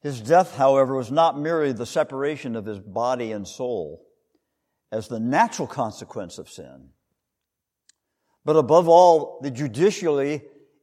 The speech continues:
imposed and inflicted punishment of sin. Second Corinthians five twenty-one A, "For God made him to be sin for us,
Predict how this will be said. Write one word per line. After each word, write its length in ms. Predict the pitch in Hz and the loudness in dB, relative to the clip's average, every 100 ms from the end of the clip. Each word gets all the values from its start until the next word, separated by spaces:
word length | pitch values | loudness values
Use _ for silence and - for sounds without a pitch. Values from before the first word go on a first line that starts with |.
| _ _ | _ _
imposed 600 | 143 143 - 196 190 160 | -4 -4 0 4 4 2
and 100 | 156 | -2
inflicted 600 | 147 - 202 196 156 - | -8 -6 -6 -6 -8 -10
punishment 640 | - 240 294 269 - 156 139 | -12 -4 -2 -2 -4 -6 -6
of 100 | - | -6
sin. 420 | - 170 120 82 - _ _ _ _ _ _ _ _ _ _ _ _ _ _ _ _ _ _ _ _ | -2 -2 -2 -6 -20 _ _ _ _ _ _ _ _ _ _ _ _ _ _ _ _ _ _ _ _
Second 360 | - 196 208 180 | -6 -4 -4 -4
Corinthians 380 | 196 196 185 147 | -6 -4 -6 -4
five 300 | 190 185 185 | 0 2 0
twenty-one 800 | - 190 180 143 147 147 175 170 | -4 -6 -6 -10 -10 -6 -6 -4
A, 480 | 170 170 127 90 - _ | -4 -2 -4 -6 -14 _
"For 160 | 170 160 - - | -8 -8 -12 -6
God 300 | 151 190 170 | 0 2 0
made 280 | 165 208 190 | 0 0 -2
him 280 | 139 208 180 | -4 -4 -2
to 100 | 180 | -4
be 140 | 180 | -4
sin 420 | - - 220 202 | -6 -6 -4 -4
for 300 | 190 202 196 | -4 0 4
us, 580 | 196 160 - - - - | 6 6 2 -12 -16 -20